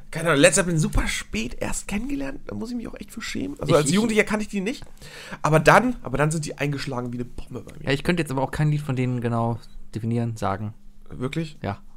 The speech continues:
Speaker 1: „Stairway to Heaven“.
Speaker 2: Ach ja.
Speaker 1: <laughs>
Speaker 2: Na gut.
Speaker 1: Hä?
Speaker 2: Ja, aber das ist auch das Einzige. Das ist halt das Lied, wenn du hier in den Music Store
Speaker 1: Die
Speaker 2: gehst
Speaker 1: haben
Speaker 2: und in jeder Ecke
Speaker 1: die,
Speaker 2: stehen sie
Speaker 1: die
Speaker 2: entweder Wonderwall oder „Stairway to Heaven“.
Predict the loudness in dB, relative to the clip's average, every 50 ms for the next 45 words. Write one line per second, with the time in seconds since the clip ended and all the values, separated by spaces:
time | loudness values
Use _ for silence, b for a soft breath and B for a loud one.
0 | -18 -18 -20 -20 -20 -8 0 2 4 4 4 2 0 -4 -4 -6 -8 -12 -14 -16
1 | -18 -2 -2 -2 0 2 0 0 0 -4 -6 2 4 6 8 8 6 8 6 6
2 | 8 8 6 6 6 4 0 0 4 4 4 6 6 6 6 4 2 B B B
3 | B B B B -2 0 2 2 0 -2 -6 0 4 8 10 10 10 10 6 4
4 | 4 2 2 2 2 2 0 0 2 4 4 4 4 2 2 2 2 2 0 -4
5 | -2 6 6 6 8 8 4 4 4 4 6 8 8 8 8 6 6 4 6 6
6 | 8 8 8 8 6 2 8 10 10 10 12 10 10 10 10 8 10 12 12 12
7 | 12 12 8 6 4 4 4 6 6 8 10 10 8 8 8 8 6 8 10 10
8 | 10 10 10 8 8 8 6 6 8 8 8 8 8 6 4 2 2 2 0 0